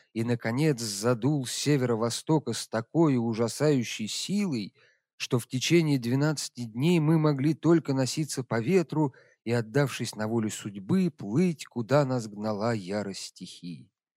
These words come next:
Нечего и говорить, что все эти двенадцать дней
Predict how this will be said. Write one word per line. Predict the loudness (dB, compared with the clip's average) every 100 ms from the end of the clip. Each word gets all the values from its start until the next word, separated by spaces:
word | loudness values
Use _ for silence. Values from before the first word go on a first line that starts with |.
| _ _ _ _ _ _ _
Нечего | -4 2 2 0 0
и | 0
говорить, | 0 -2 -2 -4 -12 _ _ _ -12
что | -4 -2
все | 0 2 4
эти | 4 0
двенадцать | -2 -2 -2 -2 -4 -6 -6
дней | -6 -4 -4 -6